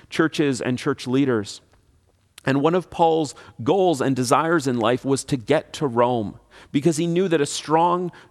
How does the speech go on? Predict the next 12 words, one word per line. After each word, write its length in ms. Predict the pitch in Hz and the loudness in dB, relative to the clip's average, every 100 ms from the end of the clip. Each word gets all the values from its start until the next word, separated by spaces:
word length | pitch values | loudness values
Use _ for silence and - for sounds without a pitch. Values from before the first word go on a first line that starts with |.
| _ | _
church, 360 | - 170 127 | 0 0 2
a 60 | 123 | -2
strong 500 | - - 156 160 170 | -4 -2 0 2 0
Christian 480 | - 165 - - 156 | -2 -2 -2 -6 -6
community 480 | - 139 151 143 139 | -4 -2 0 0 0
in 160 | 123 | 0
Rome 400 | 120 147 131 104 - - | 0 0 0 -4 -10 -4
would 120 | 131 | -2
have 180 | 135 143 | 0 0
an 80 | 147 | 0
incredible 640 | 143 - - 165 170 156 - | -2 -4 -2 0 2 0 0
influence 720 | 147 160 165 131 113 - | 0 0 0 0 0 -4